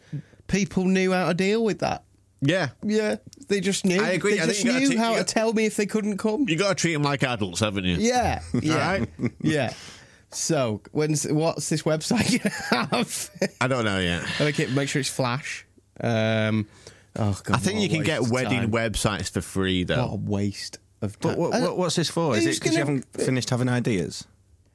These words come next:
Speaker 3: What
Speaker 2: Yeah,
Speaker 3: is it
Speaker 2: we're
Speaker 3: for?
Speaker 2: still spitballing ideas for what we do just with the invites.
Speaker 3: No, but you,
Speaker 2: And
Speaker 3: what, do you want people's, what, what's the website for?
Speaker 2: It'll have on it, you can email saying if you can come or not. I think, uh, my cousin Dan had it,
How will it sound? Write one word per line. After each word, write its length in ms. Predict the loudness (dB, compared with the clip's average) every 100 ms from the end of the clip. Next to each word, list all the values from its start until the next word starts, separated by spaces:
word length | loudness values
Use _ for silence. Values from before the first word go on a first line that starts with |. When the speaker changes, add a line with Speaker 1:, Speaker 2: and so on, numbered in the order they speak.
| _ _ -2
Speaker 3:
What 100 | 0
Speaker 2:
Yeah, 60 | 0
Speaker 3:
is 60 |
it 40 | 0
Speaker 2:
we're 40 | 2
Speaker 3:
for? 60 | 2 0
Speaker 2:
still 0 |
spitballing 1040 | -2 -4 -4 -4 -2 0 0 2 0 0 0
ideas 920 | 0 0 0 0 2 0 0 0 -2
for 420 | -2 0 0 0 0
what 160 | 0
we 120 | 0 0
do 760 | 2 2 2 -2 -4 -6 -6 -6 -4
just 240 | -4 -2
with 160 | -2 0
the 200 | 0 0
invites. 720 | 0 0 0 -2 -4 -8 -10 _ -2
Speaker 3:
No, 120 | 0
but 60 | 0
you, 40 |
Speaker 2:
And 80 | 0
Speaker 3:
what, 120 | 0
do 60 | 0
you 40 |
want 140 | 0 0
people's, 260 | -2 -2
what, 320 | -2 -2 -2 -2
what's 160 | -2
the 80 | 0
website 400 | 0 0 -2 -2
for? 240 | -2 -4 -6 -12 -18 -6
Speaker 2:
It'll 340 | -2 0 0 0
have 380 | -2 0 0 0
on 180 | 0
it, 440 | 0 0 -2 -4 -2
you 140 | -2
can 260 | -2 -4 -4 -8 _ -2
email 420 | 0 0 0 0
saying 240 | 0 0
if 120 | -2
you 60 | -2
can 140 | -4
come 240 | -2 -2 0
or 140 | 0
not. 220 | 0 0
I 60 | -2
think, 300 | -2 -2 -2
uh, 120 | -2
my 100 | 0
cousin 340 | 0 -2 -2 0
Dan 260 | 0 0
had 260 | 0 0 0
it, 360 | -2 -2 -6